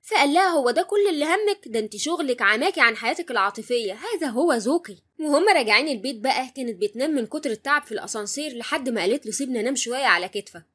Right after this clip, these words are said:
فخدها ودخلها أوضتها وعاملها معاملة البيبي اللي أمه بتقلعه جزمته عشان يعرف ينام. وتاني يوم كالعادة كان بيحضر لها الفطار وقال لها: "لازم تاكلي كويس وتبطلي تنسي أكلك،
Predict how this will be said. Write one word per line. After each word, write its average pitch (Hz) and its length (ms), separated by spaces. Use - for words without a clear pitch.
فخدها 403 440
ودخلها 285 440
أوضتها 247 440
وعاملها 233 400
معاملة 247 440
البيبي 240 300
اللي 214 140
أمه 269 260
بتقلعه 226 440
جزمته 226 400
عشان 202 260
يعرف 240 340
ينام. 185 420
وتاني 370 400
يوم 359 160
كالعادة 285 460
كان 262 200
بيحضر 214 380
لها 262 200
الفطار 254 460
وقال 208 260
لها: 254 160
"لازم 262 240
تاكلي 262 300
كويس 349 440
وتبطلي 254 500
تنسي 294 300
أكلك، 208 340